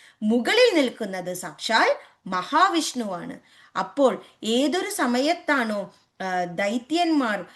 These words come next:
ആ, അസുരന്റെ ആ ഒരു കഷ്ടതയിൽ നിന്നും, ആ, ഭഗവാന്റെ അടുത്ത് ഒരു സഹായത്തിന് വരുന്നത്, ആ സമയത്തെ രക്ഷിക്കുവാൻ വേണ്ടി ഭഗവാൻ ആ സമയത്ത്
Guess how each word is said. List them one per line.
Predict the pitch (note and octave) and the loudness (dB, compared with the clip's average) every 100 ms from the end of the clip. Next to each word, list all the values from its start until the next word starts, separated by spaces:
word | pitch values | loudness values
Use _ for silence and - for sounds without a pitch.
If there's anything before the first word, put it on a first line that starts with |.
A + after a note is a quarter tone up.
| - - | -14 -6
ആ, | F#3+ | -6
അസുരന്റെ | F#3+ F3 C4 B3+ B3+ B3+ E4 B4 - - | -6 -2 2 2 2 2 0 -2 -6 -12
ആ | - G#3 C#4 E4+ | -4 0 2 2
ഒരു | C4 C#4 G#4+ - _ - | 2 0 0 -4 _ -4
കഷ്ടതയിൽ | A3 - D4+ D4 D#4 E4+ G#4+ E4 | -4 0 0 4 4 2 0 -2
നിന്നും, | C#4 C4 C4+ G4+ A#4+ - - | 0 0 -2 -4 -8 -20 -14
ആ, | - G3 F#3 | -8 -6 -6
ഭഗവാന്റെ | F3 F#3+ G#3+ A#3 C4+ C#4 F4+ | -6 -2 2 2 2 0 2
അടുത്ത് | E4+ A3 A3 A#3 | 2 0 -2 -4
ഒരു | - A#3 | -2 -2
സഹായത്തിന് | D#4 A#3 G#3 A#3 C4 D#4 D#4 F#4 | 0 -2 0 2 4 2 0 -4
വരുന്നത്, | D#4+ F#3+ G3 C#4+ E4+ G3 - _ _ _ _ _ _ - | -2 -2 2 2 2 0 -6 _ _ _ _ _ _ -4
ആ | A3+ C#4+ | 0 0
സമയത്തെ | - D4+ A3+ G#3+ G#3+ | 0 -2 -2 -4 -6
രക്ഷിക്കുവാൻ | G3 G#3+ - - D#4+ F4 F4 F4 E4+ | -6 -8 -6 -6 -4 -2 2 4 2
വേണ്ടി | A3+ G3 F#3+ G3+ F3 - _ _ _ _ - | 0 -4 -4 -4 -6 -12 _ _ _ _ -10
ഭഗവാൻ | F#3 G3 A3+ A3 B3+ C5 - - _ - | -6 0 2 4 4 2 -2 -20 _ -6
ആ | F#3+ F#3+ | -2 -2
സമയത്ത് | G3+ G#3 G3 G3 G3 | -2 -8 -8 -8 -4